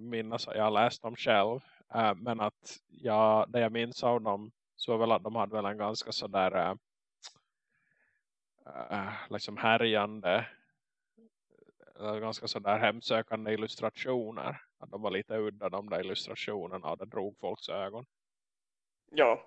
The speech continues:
Speaker 2: jo, jo, speciellt med tanke på att det här var ri-, var riktad till mera, eh,
Speaker 1: Eh.
Speaker 2: till, till en barnpublik.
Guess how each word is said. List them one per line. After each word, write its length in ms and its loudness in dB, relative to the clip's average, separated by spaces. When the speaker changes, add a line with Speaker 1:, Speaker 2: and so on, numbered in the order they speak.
Speaker 2:
jo, 200 6
jo, 160 8
speciellt 400 2
med 80 -4
tanke 300 -2
på 60 2
att 120 0
det 60 0
här 120 0
var 120 2
ri-, 340 -8
var 380 0
riktad 600 -4
till 160 -8
mera, 440 0
eh, 640 10
Speaker 1:
Eh. 540 2
Speaker 2:
till, 300 6
till 80 6
en 80 6
barnpublik. 920 0